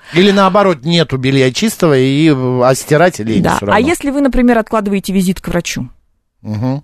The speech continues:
Speaker 2: к стоматологу, потому что зуб, ну, ещё совсем чуть-чуть болит.
Speaker 1: Мгм.
Speaker 2: Ну, пломба только недавно выпала, можно ещё так походить и так далее, и так далее.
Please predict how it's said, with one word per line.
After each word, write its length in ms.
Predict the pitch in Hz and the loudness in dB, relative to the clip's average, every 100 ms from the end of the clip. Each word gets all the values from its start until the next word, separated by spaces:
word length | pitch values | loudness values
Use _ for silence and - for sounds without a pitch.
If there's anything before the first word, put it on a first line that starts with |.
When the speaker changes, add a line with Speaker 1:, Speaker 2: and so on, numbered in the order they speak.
| _ | _
Speaker 2:
к 60 | |
стоматологу, 640 | - - 196 - 156 - - - | -6 2 2 2 -6 -10 -14 -6
потому 240 | 180 185 | -2 -2
что 160 | - 202 | -2 -4
зуб, 160 | 277 226 | -4 -2
ну, 60 | |
ещё 140 | 214 214 | -2 0
совсем 320 | 185 - 185 | -2 -2 -4
чуть-чуть 280 | 185 - 185 | -4 -6 -2
болит. 420 | 165 151 135 - - _ - | -2 -2 -8 -16 -20 _ -10
Speaker 1:
Мгм. 100 | 117 110 | -4 2
Speaker 2:
Ну, 220 | 247 147 - _ - 180 | 4 2 -4 _ -8 -2
пломба 320 | 208 208 190 | 0 2 0
только 240 | 190 - | -2 2
недавно 400 | 196 190 220 196 | 2 2 2 0
выпала, 320 | 165 175 156 | -2 -4 -4
можно 240 | 156 165 165 | -2 -2 0
ещё 200 | 156 170 | -2 -2
так 200 | 165 - | -4 -6
походить 480 | 156 - 151 175 156 | -8 -6 -4 -6 -6
и 60 | |
так 140 | 151 143 | -4 0
далее, 280 | 156 143 | 0 0
и 20 | 143 | -2
так 160 | 151 | -2
далее. 260 | 160 185 | 0 0